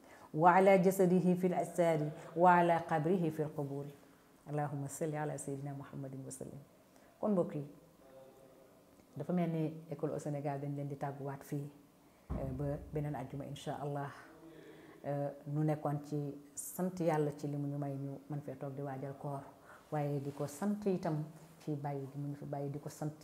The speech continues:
ci bépp mbir, di ko sant ci bépp xéewal, di ko sant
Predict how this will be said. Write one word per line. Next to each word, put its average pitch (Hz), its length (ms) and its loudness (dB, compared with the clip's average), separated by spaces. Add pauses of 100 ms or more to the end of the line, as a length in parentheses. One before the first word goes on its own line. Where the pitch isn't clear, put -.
(120)
ci 156 60 -4
bépp 180 420 -4
mbir, 185 320 0 (400)
di 147 120 -6
ko 156 100 -4
sant 156 220 -4 (140)
ci 147 80 -4
bépp 226 340 -2
xéewal, 170 420 4 (720)
di 147 100 -2
ko 147 100 -8
sant 156 280 -4